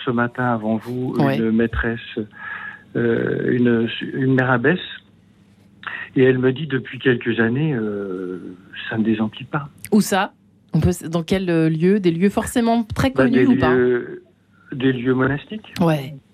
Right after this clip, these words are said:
Speaker 2: Ça ne désemplit pas, hein.
Speaker 1: Les, les centres spirituels, les, les lieux monastiques, euh, sont de plus en plus prisés.
Speaker 2: À l'heure
Speaker 1: Mais
Speaker 2: où les
Speaker 1: le,
Speaker 2: églises se
Speaker 1: Jean
Speaker 2: vident, hein, père, hein. C'est quand même étonnant, ce paradoxe, non ?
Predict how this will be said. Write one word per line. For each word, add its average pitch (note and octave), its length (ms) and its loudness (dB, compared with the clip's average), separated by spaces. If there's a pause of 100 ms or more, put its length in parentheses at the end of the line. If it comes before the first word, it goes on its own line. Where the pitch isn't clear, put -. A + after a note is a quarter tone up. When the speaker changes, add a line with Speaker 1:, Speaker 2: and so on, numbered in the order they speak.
(400)
Speaker 2:
Ça D#3+ 220 0
ne E3 140 0
désemplit G#3 500 -2
pas, C3 180 -2
hein. E2 200 -8
Speaker 1:
Les, C#3 640 4
les C3+ 460 -8
centres D3 320 -2
spirituels, C3 880 -2
les, A2+ 360 -2 (1300)
les B2 160 2
lieux B2 400 2
monastiques, A#2+ 720 -4
euh, A2 160 -2 (120)
sont A#2 80 -4
de G#2+ 120 -2
plus A2+ 260 -8
en A#2 80 0
plus A#2+ 160 -12
prisés. C3 400 -4 (260)
Speaker 2:
À G3 120 0
l'heure C#3 200 4
Speaker 1:
Mais C3+ 60 0
Speaker 2:
où C3 40 2
les - 80 4
Speaker 1:
le, - 80 2
Speaker 2:
églises G3+ 260 2
se G#3+ 80 2
Speaker 1:
Jean F#3+ 60 2
Speaker 2:
vident, F3 340 2
hein, D#3 140 -8
père, D3+ 300 0
hein. D#3 200 0
C'est D#3 200 0
quand G3 100 0
même A3 140 2
étonnant, G3 480 2
ce F#3 100 -2
paradoxe, D#3 500 0
non ? E3 180 -2